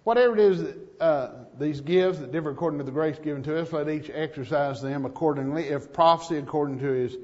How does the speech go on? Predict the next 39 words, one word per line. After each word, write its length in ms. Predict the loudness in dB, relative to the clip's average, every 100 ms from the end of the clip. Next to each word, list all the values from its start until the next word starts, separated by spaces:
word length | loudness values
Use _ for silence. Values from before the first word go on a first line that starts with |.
| -16 -20 -20 _ _ _ -12
uh, 300 | -8 -8 -8 -12 -12
the 120 | -10
proportion 640 | -6 -6 -2 0 0 -2 -4
of 120 | -4
his 200 | -4 -6
faith." 420 | -2 0 0 -2
Now 160 | -2 2
we 200 | 2 2
understand 640 | 0 -4 -4 -4 -2 -4 -10 -20 _ _ _ _ _ _ -8
in 140 | -2
this 160 | -2 0
context, 500 | 0 0 -2 -4 -6
he's 120 | 0
writing 460 | 2 2 0 -2
at 80 | -4
a 40 | -4
time 460 | -4 -2 -2 -2
when 220 | -2 -2
the 160 | -2 -4 -8 -10
New 160 | -8
Testament 440 | -2 -2 0 -6 -2
wasn't 320 | 0 0 -4
complete 580 | -8 -6 0 2 0 -4
and 200 | -8 -4
there 180 | -2 -4
was 180 | -6 -16 -10
prophecy 500 | -2 -2 -2 -8 -10 -10
still 480 | -4 -2 -2 -4 -10 -20 _
in 160 | -10 -8
effect. 560 | -4 0 2 0 -6 -18 -20 _ _ _ -20 -20 -18 -8
Paul 640 | -2 0 0 -2 -6 -18 -20 _
in 100 | -16
First 240 | -8 -6 -4
Corinthians 340 | -6 -6 -8
chapter 300 | -2 -2 -2
thirteen 540 | -4 -4 -4 -6 -6 -2
talked 260 | -2 -2
about 340 | -4 0 0 0
how 380 | 0 0 0